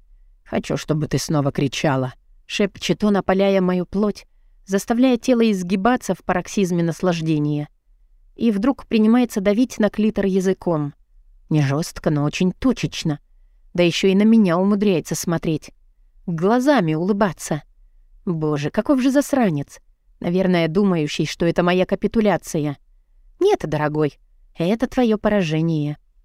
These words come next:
"Нет ничего лучше зрелища, когда ты кончаешь. Давай, киска, сделай это для меня, кончи". Он закрывает глаза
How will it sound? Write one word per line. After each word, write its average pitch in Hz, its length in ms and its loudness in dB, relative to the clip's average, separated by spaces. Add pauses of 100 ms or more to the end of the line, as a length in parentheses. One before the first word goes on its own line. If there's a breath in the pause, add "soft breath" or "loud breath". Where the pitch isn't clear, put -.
(280)
"Нет 151 380 0
ничего 156 420 0
лучше 156 280 -2
зрелища, 151 540 2
когда 143 300 -2
ты 147 120 0
кончаешь. 156 680 0 (100)
Давай, 196 380 2
киска, - 400 0
сделай 147 500 0
это 135 200 0
для 143 160 0
меня, 139 420 0
кончи". 151 600 0 (580)
Он 180 160 2
закрывает 165 480 0
глаза 170 420 0